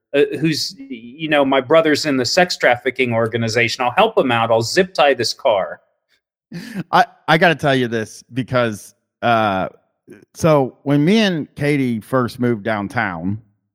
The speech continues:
Speaker 2: uh, or close to downtown, I, I mean, basically downtown, I'm a mile away. Um, when we first moved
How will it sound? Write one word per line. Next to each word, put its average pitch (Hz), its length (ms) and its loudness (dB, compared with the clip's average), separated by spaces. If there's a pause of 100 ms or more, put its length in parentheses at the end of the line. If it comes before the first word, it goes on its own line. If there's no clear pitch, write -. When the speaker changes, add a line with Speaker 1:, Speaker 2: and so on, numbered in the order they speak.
(100)
Speaker 2:
uh, 90 520 0
or 110 160 0 (120)
close 127 260 0
to 104 100 -6
downtown, 87 480 -6
I, 160 100 0 (220)
I 139 80 0
mean, 110 160 -2
basically 90 400 -6
downtown, 50 560 -14 (120)
I'm 107 120 -2
a 95 60 0
mile 85 340 -2
away. 55 360 -10 (520)
Um, 127 600 2 (140)
when 143 280 2
we 170 140 4
first 165 460 2
moved 127 680 2